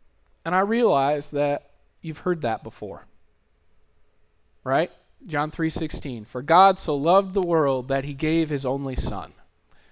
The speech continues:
It's, it's the most popular Bible verse out there. We hear this probably every Sunday. We hear this all the time. And I think that sometimes the familiarity with that reality,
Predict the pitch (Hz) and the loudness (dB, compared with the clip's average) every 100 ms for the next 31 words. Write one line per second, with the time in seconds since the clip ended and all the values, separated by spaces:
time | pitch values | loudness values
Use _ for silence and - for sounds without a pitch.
0 | _ _ _ - - - - - - 151 | _ _ _ -20 -20 -20 -20 -14 -8 -6
1 | 143 - 160 185 170 160 143 147 151 147 | -6 2 2 2 -2 0 0 0 -2 -4
2 | 143 151 170 - 175 175 - - 160 147 | -2 0 0 2 0 0 -6 -10 -6 -2
3 | 156 165 165 - - - 147 160 165 151 | 0 2 2 0 -8 0 0 0 -2 0
4 | 147 143 - 160 175 170 165 139 165 160 | 0 -2 -4 -4 -2 -2 -2 -2 -2 -2
5 | 139 - 147 160 143 - 143 165 185 - | -4 -2 -2 -2 -6 -4 -2 -2 -6 -12
6 | - - - 170 170 170 196 208 - 156 | -20 -20 -8 -4 -4 -2 -2 -4 -2 -4
7 | - 180 190 196 196 202 170 - - 165 | -2 -4 -4 0 0 0 -4 -8 -8 -8
8 | 175 185 160 139 156 175 226 240 _ - | -2 0 0 -2 -4 -4 -6 -8 _ -8
9 | 147 139 143 175 - 139 131 131 170 196 | -8 -4 -2 0 -2 -4 -2 0 0 -2
10 | 254 | -4